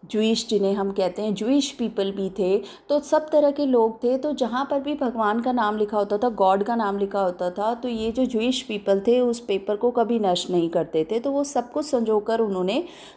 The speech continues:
कहाँ पर रखा, गैनेजा में रखा, प्रिजर्व करके रखा। The Geniza was found to contain over a quarter of million manuscripts and fragment dating back as far as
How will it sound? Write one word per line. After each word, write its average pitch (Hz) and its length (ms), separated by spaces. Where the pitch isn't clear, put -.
कहाँ 208 320
पर 277 60
रखा, 277 500
गैनेजा 202 580
में 202 160
रखा, 185 380
प्रिजर्व 240 380
करके 196 300
रखा। 151 380
The 233 100
Geniza 302 360
was 381 200
found 262 220
to 302 100
contain 269 380
over 240 120
a 262 80
quarter 214 360
of 233 120
million 254 560
manuscripts 220 640
and 233 120
fragment 208 440
dating 196 340
back 175 260
as 208 180
far 254 160
as 208 180